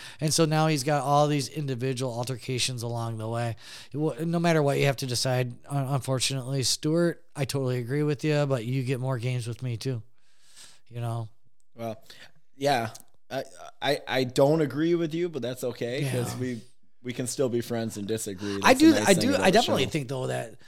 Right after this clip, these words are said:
Speaker 1: LeBron, LeBron should have got at least two, if not three, and then just add one more on top to Stewart. I, I think one
Speaker 2: Yeah.
Speaker 1: was too light.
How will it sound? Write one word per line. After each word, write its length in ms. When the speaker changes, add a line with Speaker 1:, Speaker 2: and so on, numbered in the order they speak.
Speaker 1:
LeBron, 840
LeBron 460
should 120
have 60
got 180
at 140
least 400
two, 200
if 240
not 300
three, 360
and 120
then 120
just 220
add 200
one 220
more 380
on 100
top 320
to 120
Stewart. 420
I, 80
I 180
think 300
one 160
Speaker 2:
Yeah. 60
Speaker 1:
was 280
too 140
light. 260